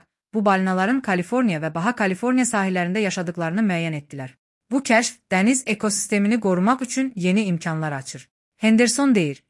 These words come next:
"Bu balinaların burada il boyu yaşadıqlarını bilmək bizə çox şey öyrədir."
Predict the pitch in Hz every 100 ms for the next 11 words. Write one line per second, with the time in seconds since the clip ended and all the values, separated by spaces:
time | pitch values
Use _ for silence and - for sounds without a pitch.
0 | - 226 208 196 196 190 190 247 262 233
1 | 220 214 202 240 202 190 190 180 180 175
2 | 175 170 226 202 180 247 - 185 220 240
3 | 220 180 156 143 139 131 131